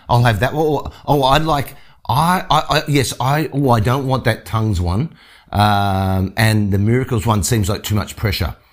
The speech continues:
Yeah. Um, yeah. m-, uh, oh, I don't know. I think miracles would be kinda cool.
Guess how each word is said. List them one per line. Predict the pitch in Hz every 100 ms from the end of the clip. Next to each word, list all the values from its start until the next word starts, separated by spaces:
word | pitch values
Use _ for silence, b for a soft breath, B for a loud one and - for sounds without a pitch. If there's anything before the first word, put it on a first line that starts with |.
| B B -
Yeah. | 98 98 87 - 92
Um, | 98 95 98 98 98 98 95 95 92 92 b b b
yeah. | 98 104
m-, | 95 98 95 101
uh, | 98 98 95
oh, | 120
I | 113 104
don't | 117 98
know. | 107 101
I | 82
think | 123 104
miracles | 123 143 131 95
would | 95
be |
kinda | 82 123 123 123
cool. | - 98 98 127